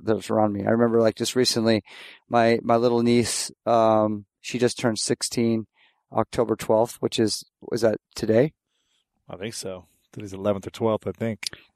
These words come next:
Speaker 1: Well, happy birthday,
Speaker 2: <laughs>
Speaker 1: Natalie. Anyway, so, like, three weeks ago, my
Speaker 2: It's the
Speaker 1: uncle
Speaker 2: eleventh. It's the eleventh.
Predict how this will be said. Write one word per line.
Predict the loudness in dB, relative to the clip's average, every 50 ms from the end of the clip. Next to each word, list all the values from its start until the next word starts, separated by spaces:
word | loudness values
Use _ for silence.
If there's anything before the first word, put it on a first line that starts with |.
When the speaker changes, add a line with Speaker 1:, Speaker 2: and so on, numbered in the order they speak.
| _ -6
Speaker 1:
Well, | -2 0
happy | 0 0 0 -2
birthday, | 0 0 0 0 0 0 2 2 4 4 4 2 2 0 0
Speaker 2:
<laughs> | 0 0 2
Speaker 1:
Natalie. | 4 4 4 4 4 4 4 4 2 2 0 0 -2 -6 -6 -2
Anyway, | 0 2 2 4 4 4 2
so, | 2 2 2 2 2 0 -2 -8 -16 -20 -20 -6 0
like, | 0 0 0 0
three | -2 -2 2 2 2
weeks | 2 2 0 2 0 0
ago, | 2 2 2 2 2 0 -4 _ _ _ _ _ _ _ _ _ _ _ _ _ _ _ _ _ _ _ -18 -8 -2
my | 0 2 2
Speaker 2:
It's | 2 2
the | 2
Speaker 1:
uncle | 2 2 2 2
Speaker 2:
eleventh. | 2 2 0 -2 -4 -10 -18 -18 _
It's | -8 -4
the | -2 0
eleventh. | 0 0 -2 -2 -4 -8 -12 -16